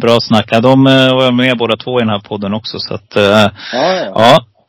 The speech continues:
Speaker 1: Ja, och det, det har jag sagt till dig. Det, eh, Rackarökan Banditen leder fortfarande antal lyssnare.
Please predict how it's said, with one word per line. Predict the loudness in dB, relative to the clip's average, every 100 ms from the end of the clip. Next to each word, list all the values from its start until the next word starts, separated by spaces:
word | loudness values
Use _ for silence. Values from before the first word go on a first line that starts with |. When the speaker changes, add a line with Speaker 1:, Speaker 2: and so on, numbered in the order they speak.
| -2
Speaker 1:
Ja, | 2 4 4 2
och |
det, | 2 4 2
det | 2
har | 4
jag | 4
sagt | 2 -4
till | -4
dig. | -4 -4
Det, | -6
eh, | -8 -10 -14 -16 -14 -14 -12 -10 -6 0
Rackarökan | 2 2 4 4 2 0 -2
Banditen | -2 -4 -6 -6 -4 -2
leder | 0 -2
fortfarande | -4 -14 -10 -6 -4 -4 -6 -6
antal | -8 -8 -10 -10
lyssnare. | -10 -6 -2 -2